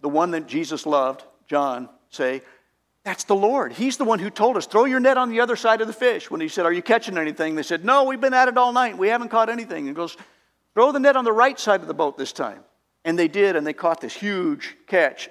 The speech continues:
so much so that they couldn't haul the net into the boat. They had to drag it behind the boat into the shore. And then, because John was the first one to recognize that only Jesus could have done a miracle like that, he said, "It's the Lord." And Peter wraps his cloak around him,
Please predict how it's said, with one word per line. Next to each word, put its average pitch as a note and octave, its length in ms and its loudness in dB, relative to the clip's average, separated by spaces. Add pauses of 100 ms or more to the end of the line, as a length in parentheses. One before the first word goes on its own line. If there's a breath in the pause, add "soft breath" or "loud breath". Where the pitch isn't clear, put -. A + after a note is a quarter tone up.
so G#3 180 2
much G#3+ 200 4
so E3+ 240 0
that D3+ 100 -4
they D#3 100 0
couldn't E3+ 320 -2
haul E3+ 240 2
the D3 240 -2
net D#3 260 0
into D#3 200 -4
the B2+ 80 -6
boat. C3 280 0
They B2+ 60 -10
had C#3+ 160 -2
to C3 60 -12
drag D3 380 2
it B2 120 -8
behind D3+ 320 -6
the C3 80 -8
boat C3 380 -2
into C3+ 240 -8
the A2 80 -14
shore. A2+ 380 -10 (600)
And D#3 100 -4
then, G3 400 2 (280)
because F3 320 0
John G3+ 320 2
was F3+ 140 -4
the E3+ 80 -6
first G3 260 0
one F#3 140 -4
to E3 60 -4
recognize E3+ 600 -2
that D3+ 160 -2
only F#3+ 280 0
Jesus E3+ 380 -6
could F3+ 140 -6
have C#3 100 -4
done E3+ 140 0
a D#3 40 -4
miracle E3+ 380 -2
like D#3+ 220 0
that, B2+ 200 -2
he C#3 60 -14
said, C#3+ 160 -10
"It's - 220 -14
the - 100 -6
Lord." A3 320 2
And A#2+ 140 -8
Peter G3+ 400 -2 (520 soft breath)
wraps F#3 340 2
his F#3+ 120 -4
cloak A3+ 320 2
around E3 380 2
him, G3+ 180 -6